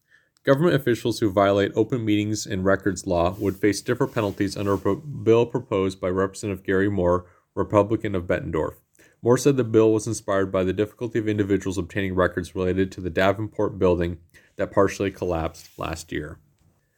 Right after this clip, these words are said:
Headline, Chuck Grassley released after hospitalization. Iowa U S Senator Chuck Grassley was briefly hospitalized this week and received antibiotic infusions for an unspecified in-, infection, his office said.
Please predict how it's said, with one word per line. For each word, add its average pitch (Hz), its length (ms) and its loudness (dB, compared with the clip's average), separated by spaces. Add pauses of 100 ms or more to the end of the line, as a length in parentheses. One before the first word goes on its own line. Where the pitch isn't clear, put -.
(360)
Headline, 104 480 2
Chuck - 360 -2
Grassley 113 380 0
released 101 320 2
after 98 220 -2
hospitalization. 85 920 -2 (140)
Iowa 127 340 2
U 113 200 2
S 107 80 -2
Senator 101 320 -2
Chuck 110 260 -4
Grassley 98 320 -2
was 92 120 -4
briefly 135 320 -2
hospitalized 98 500 2
this 98 180 -6
week 95 280 -4 (240)
and 101 80 -6
received 101 300 0
antibiotic 107 760 0
infusions 95 480 -2
for 95 220 -4
an 92 60 -4
unspecified 92 720 -2
in-, 90 240 -4
infection, 87 580 -4
his 82 120 -4
office 82 380 -2
said. 80 280 -4